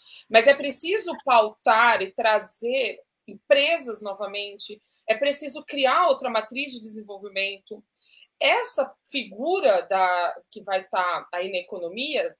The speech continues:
não sabemos, né, como você já colocou, se vai estar agregado ou não o ministério, então, eu acho que não.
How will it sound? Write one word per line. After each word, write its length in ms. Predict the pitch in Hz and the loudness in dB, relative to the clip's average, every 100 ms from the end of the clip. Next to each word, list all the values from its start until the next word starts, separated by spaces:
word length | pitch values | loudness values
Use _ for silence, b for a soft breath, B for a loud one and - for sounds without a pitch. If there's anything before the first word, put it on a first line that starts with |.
| 175 | -10
não 140 | 180 | -10
sabemos, 460 | - 190 196 170 175 | -8 -8 -8 -8 -10
né, 160 | 185 | -12
como 160 | 180 170 | -12 -16
você 200 | 180 175 | -14 -12
já 120 | 175 | -14
colocou, 460 | 170 185 185 - 180 | -12 -12 -12 -10 -10
se 180 | - - | -10 -6
vai 180 | 180 | -2
estar 460 | 175 - - 196 202 | -2 -4 -4 0 2
agregado 600 | 185 180 180 196 202 202 | 0 -2 -4 0 0 0
ou 120 | 202 | -8
não 420 | 202 196 190 170 175 | -4 -2 0 -2 -6
o 60 | |
ministério, 640 | 185 180 180 - 170 160 160 | -10 -8 -8 0 0 0 -4
então, 200 | 185 - | -8 -4
eu 140 | 180 | 0
acho 200 | 185 - | 0 -2
que 80 | - | -8
não. 240 | 233 165 | -6 -6